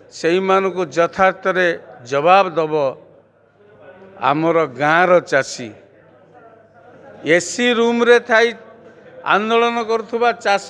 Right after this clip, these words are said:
ଚାଷୀର ଚାଷୀ, ଚାଷୀ ନୁହେଁ। ସେମାନେ ହେଉଛନ୍ତି ଦଲାଲ,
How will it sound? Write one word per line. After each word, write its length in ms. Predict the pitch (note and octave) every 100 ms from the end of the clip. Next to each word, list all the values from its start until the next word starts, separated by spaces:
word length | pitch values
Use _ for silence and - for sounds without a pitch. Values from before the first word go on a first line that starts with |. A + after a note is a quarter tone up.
| A3+
ଚାଷୀର 840 | - G3+ F#3+ - - - - G3 G3 G3
ଚାଷୀ, 380 | F#3 F#3 - A3
ଚାଷୀ 420 | - F#3+ F3+ G#3 F#3+
ନୁହେଁ। 340 | G3+ B3 B3+ D3 - - - - - - _ _ _ - -
ସେମାନେ 380 | - G3+ A3 B3 B3+
ହେଉଛନ୍ତି 380 | C4 C4 C4 C4 G#3
ଦଲାଲ, 460 | A3+ B3+ C4 A3